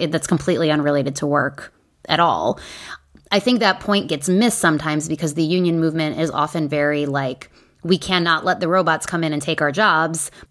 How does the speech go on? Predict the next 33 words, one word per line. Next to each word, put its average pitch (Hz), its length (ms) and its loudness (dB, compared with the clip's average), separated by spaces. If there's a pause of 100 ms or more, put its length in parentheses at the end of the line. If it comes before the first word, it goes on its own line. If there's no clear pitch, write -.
Ultimately, 202 380 2
his 151 180 0
theory 190 360 4
is 143 120 0
pointing 180 320 2
to 170 80 -2
this 151 160 -2
idea 147 460 0
of 156 180 -2
work 190 360 0
can 180 160 0
become 202 420 0
more 170 220 4
efficient 143 640 -2 (180)
so 185 180 0
that 165 280 0
qu-, - 200 -4
man, 165 400 4
quote 147 180 0
unquote, 139 640 -2 (260)
in - 120 -2
parentheses, 143 520 0
sick, 143 460 0
you 151 120 0
know, 139 120 0
his 143 340 -2 (200)
using 143 320 2
man 135 260 2
and 135 100 -2
not - 400 -4
being 143 140 -2
gender 143 200 0
inclusive, 160 420 -2